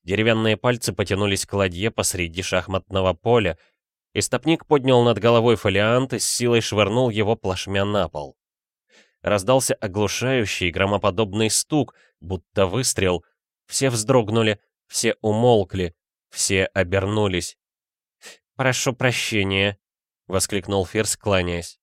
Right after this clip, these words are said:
"Не понимаю, как это могло случиться". "Простите, дамы и господа", — отозвался Ивит. "Мой помощник будет наказан немедленно". Сыщик повернулся к истопнику и приказал:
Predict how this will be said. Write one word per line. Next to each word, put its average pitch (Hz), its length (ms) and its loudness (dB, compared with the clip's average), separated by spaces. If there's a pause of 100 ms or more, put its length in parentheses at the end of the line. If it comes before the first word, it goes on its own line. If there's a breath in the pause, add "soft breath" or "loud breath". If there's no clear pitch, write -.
(300 loud breath)
"Не 127 140 -2
понимаю, 135 600 2
как 127 220 -2
это 127 140 0
могло 117 320 2
случиться". 110 760 -2 (1400 loud breath)
"Простите, 135 520 2
дамы 147 340 6
и - 20 0
господа", — 101 520 -2 (480)
отозвался 90 640 -2
Ивит. 92 540 -6 (360)
"Мой 127 260 0
помощник 160 560 2
будет 151 300 -2
наказан 123 640 2 (240)
немедленно". 101 760 0 (640)
Сыщик 95 440 -4
повернулся 101 680 0
к - 100 -10
истопнику 101 560 -4
и 117 60 0
приказал: 101 640 0